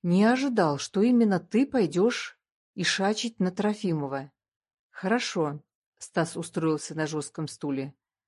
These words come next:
«Сразу в дамке. Отличный приём. Только я не пацан. На такое не разведусь. Не делай поспешных выводов, Рома». Следователь внимательно смотрел на него, размышляя.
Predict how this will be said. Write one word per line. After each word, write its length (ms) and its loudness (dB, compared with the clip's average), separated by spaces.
«Сразу 520 2
в 80 -4
дамке. 640 0
Отличный 640 -2
приём. 520 -4
Только 300 2
я 180 4
не 120 4
пацан. 580 -4
На 160 0
такое 420 4
не 160 4
разведусь. 760 -4
Не 160 2
делай 320 2
поспешных 640 -4
выводов, 500 -4
Рома». 380 -4
Следователь 680 -2
внимательно 680 0
смотрел 480 0
на 100 0
него, 360 0
размышляя. 840 -6